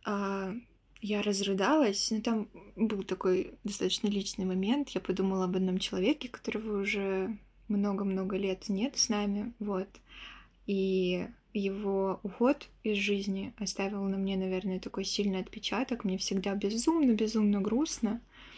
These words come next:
когда я о нём вспоминаю или думаю. Вот. И я подумала в этот момент, в, в концовке мультфильма, о нём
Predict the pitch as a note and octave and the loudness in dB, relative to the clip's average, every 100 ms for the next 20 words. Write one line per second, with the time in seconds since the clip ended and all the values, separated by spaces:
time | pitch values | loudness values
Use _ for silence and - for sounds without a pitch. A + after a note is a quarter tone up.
0 | - - - - - G3 F#3+ F#3+ F#3+ F#3 | -20 -20 -20 -18 -4 -2 0 0 0 0
1 | F3+ A#3 A#3+ F#3+ F#3 F#3 - F#3+ F#3 G3+ | -2 -4 -6 -2 0 -2 -6 -4 0 0
2 | C#4+ C4+ A#3+ A#3 - G3+ G3+ G3+ A3 C4+ | 2 2 2 0 -4 -4 -4 -2 2 4
3 | B3 A3+ A3 - - _ _ _ _ - | 6 4 2 -6 -20 _ _ _ _ -18
4 | - - - - - - - G#3 G#3 G3+ | -18 -14 -14 -14 -20 -20 -6 0 2 0
5 | G#3 - - A3 G#3 G#3 G#3 G#3 G#3 - | -2 -16 -6 0 2 2 2 2 0 -2
6 | G#3+ A3 G#3 G#3+ G#3 G3+ G3+ - G3+ G3+ | 0 2 2 2 4 2 -2 -2 0 4
7 | B3 B3 - - G3+ G#3 G3+ - G3 F#3 | 4 2 0 -8 -8 -6 -10 -4 -2 0
8 | G3+ G3 - G#3 G#3+ A3 G3+ - C#4 C#4 | -2 -4 -6 -6 -4 -4 -4 0 2 4
9 | G#3 G#3 - - - - - G3+ F#3+ A#3 | 2 -2 -12 -20 -20 -20 -6 0 2 2
10 | D#4+ | 0